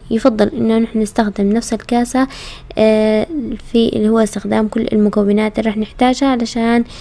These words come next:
تطلع معنا العجين مظبوطة. تمام، عندي هنا تلات كاسات من الطحين، رح أضيف لها شوية ملح، كمان رح أضيف لها كوباية من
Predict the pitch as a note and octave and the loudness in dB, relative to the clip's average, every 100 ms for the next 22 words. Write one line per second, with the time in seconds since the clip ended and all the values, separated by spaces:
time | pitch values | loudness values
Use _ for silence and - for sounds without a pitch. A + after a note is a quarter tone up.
0 | - - C4 A#3 A3 G#3+ G3+ F#3+ F#3+ G3+ | -20 -16 0 2 4 4 2 0 0 0
1 | F#3 F3 - G3 - G#3 A#3+ D#4 - - | 0 -6 -12 -14 -8 -2 2 0 -2 -18
2 | - - B3+ B3 B3 B3+ G#3+ - B3 A#3+ | -20 -2 0 2 2 2 2 2 2 2
3 | - A#3 A#3 A3+ A#3 A3+ A3+ - B3+ D4+ | 0 -2 -4 -2 -2 0 -2 -2 0 0
4 | C#4 C4 A#3+ - G3 F#3 - A#3+ B3+ - | 0 -2 -2 0 0 -2 0 0 0 2
5 | C4+ C#4+ E4+ - - - - - - - | 4 6 4 -2 -18 -20 -20 -20 -20 -20
6 | - - - B3 C4+ C#4 C4+ B3+ A#3+ - | -20 -20 -4 0 2 2 2 0 -2 -2
7 | A#3+ A#3+ A#3 A#3 A3+ G3+ F#3+ G#3 G#3 G3+ | -2 0 0 -2 -4 -6 -2 0 2 0
8 | G3+ A3+ A3+ | 0 0 0